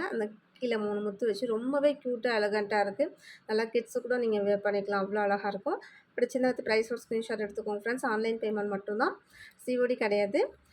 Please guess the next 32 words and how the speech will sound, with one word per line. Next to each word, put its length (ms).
ஆ, 60
அவைலபிலிட்டி 540
செக் 180
பண்ணிட்டு, 380
பேமெண்ட் 340
பண்ணிட்டு 240
உங்களோட 260
அட்ரஸ் 280
கொடுத்தீங்கன்னா, 420
நாங்க 220
கொரியர் 320
அனுப்பி 200
வச்சுருவோம். 400
கொரியர் 280
வீட்டுக்கே 340
வந்துரும். 320
கலெக்ஷன்ஸ் 480
எல்லாமே 240
பார்த்தீங்கன்னா, 440
செம்ம 440
யூனிக்கா 320
இருக்கு. 240
ஒவ்வொன்றுமே 480
ஒவ்வொரு, 400
ம், 140
அந்த 300
பேட்டர்ன், 360
டிஃப்ரெண்ட் 340
பேட்டர்ன்ல 460
செம்ம 280
யூனிக்கா 380
இருக்கு. 300